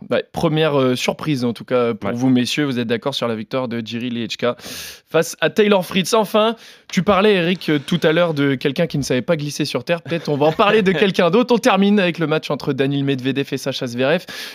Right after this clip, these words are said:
Speaker 1: Une seule défaite pour le Russe depuis l'Open d'Australie, c'était face à Carlos Alcaraz en finale à Indian Wells. Même s'il a du mal sur terre battue en général, là il a battu Lorenzo Sonego en deux sets au tour précédent.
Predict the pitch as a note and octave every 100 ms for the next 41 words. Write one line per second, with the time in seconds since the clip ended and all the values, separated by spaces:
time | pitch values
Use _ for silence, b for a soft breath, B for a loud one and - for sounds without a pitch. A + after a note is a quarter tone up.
0 | D3+ G#3+ G3+ B3 G3+ G#3+ G#3 - F#3 F3
1 | F3 E3 E3+ D#3+ D#3+ D3 D3 - D3 C#3+
2 | - C3+ B2+ B2+ B2+ E3 E3+ D#3+ E3 C#3+
3 | D#3 D3+ C3+ C3 - C3 B2+ B2 C#3 D#3
4 | G3+ A3 - B B B B - D3 G3
5 | G#3 - G3 D#3 F3 F#3 G3 G#3 G3+ -
6 | D#3+ F3 E3 E3 F3+ D3+ D3 D#3 G#3+ G3
7 | F3+ E3 D#3+ D#3 D#3+ D3 D3 D3 D3+ C#3
8 | C#3 C3+ B2 E3+ F3+ - C#3+ D3 - C#3+
9 | C#3 D#3 A3